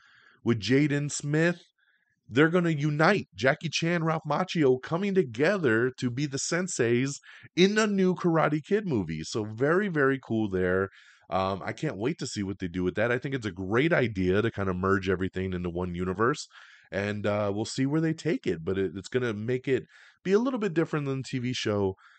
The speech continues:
having Jackie Chan in there, and I just, I love the idea of them doing it together. Um, so yeah, very, very cool. Um, Moon Knight's Mohamed Diab is set to direct a new sci-fi thriller called Leap.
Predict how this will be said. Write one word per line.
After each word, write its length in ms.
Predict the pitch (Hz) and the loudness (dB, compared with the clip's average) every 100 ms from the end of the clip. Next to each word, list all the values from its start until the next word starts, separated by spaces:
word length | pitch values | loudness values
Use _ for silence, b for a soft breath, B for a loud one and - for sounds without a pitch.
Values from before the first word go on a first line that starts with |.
| b | b
having 360 | - 113 107 107 | 0 0 2 -2
Jackie 300 | 107 107 104 | -2 -2 -4
Chan 320 | - 101 104 | -6 -6 -4
in 120 | 95 | -4
there, 220 | 85 85 87 | -6 -6 -6
and 80 | |
I 80 | 90 | -8
just, 240 | 107 120 - | -8 -10 -6
I 80 | 107 | -2
love 260 | 110 117 | 2 2
the 120 | 113 | 2
idea 300 | 101 101 95 | 0 0 0
of 80 | 95 | 0
them 160 | 92 85 | 0 -4
doing 240 | 95 92 | -4 -4
it 120 | 87 | -6
together. 580 | - 78 90 90 82 78 b b b b - | -10 -2 0 0 -2 -6 b b b b -10
Um, 420 | 82 82 80 82 | -8 -6 -8 -12
so 300 | - 98 92 | -4 -2 0
yeah, 320 | 98 269 311 | -2 -4 -6
very, 320 | 82 110 139 | -4 -4 -4
very 240 | 104 92 87 | -2 -4 -4
cool. 240 | 92 78 - _ _ B B B B B | -6 -6 -8 _ _ B B B B B
Um, 560 | - 113 117 113 107 101 - _ _ _ _ | 0 2 4 2 -2 -8 -14 _ _ _ _
Moon 340 | 120 131 170 165 | -4 0 2 2
Knight's 360 | 160 156 - | 0 0 -4
Mohamed 680 | 117 123 110 - 254 262 208 156 123 | 0 0 0 -2 -2 -2 -2 -2 0
Diab 680 | 147 151 143 139 104 87 | 0 2 6 8 8 6
is 200 | 98 101 | 0 0
set 160 | - 135 | 2 2
to 80 | 131 | 2
direct 340 | 117 107 123 | 4 4 4
a 40 | 117 | 0
new 140 | 113 | 0
sci-fi 440 | 101 120 156 - 95 | 0 0 0 0 -2
thriller 400 | 95 95 95 117 | 0 2 2 0
called 320 | - 85 82 | -2 -2 0
Leap. 360 | 101 165 185 | 2 2 -2